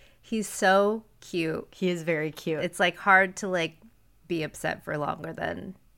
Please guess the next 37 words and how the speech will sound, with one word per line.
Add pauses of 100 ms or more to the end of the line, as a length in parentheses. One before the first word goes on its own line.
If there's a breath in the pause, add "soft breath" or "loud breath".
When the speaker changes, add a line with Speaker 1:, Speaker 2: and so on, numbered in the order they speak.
(100)
Speaker 1:
a
minute
'cause
you're
just,
he's
just
the
cutest.
And (140)
Zoe's (680 loud breath)
being
such
a
good
big
sister. (600)
She's
just
the
best (420)
when
she's
not
running
into
things.
<laughs>
Speaker 2:
Right. (220 loud breath)
So (160)
Zoe
has
run
into
the
coffee
table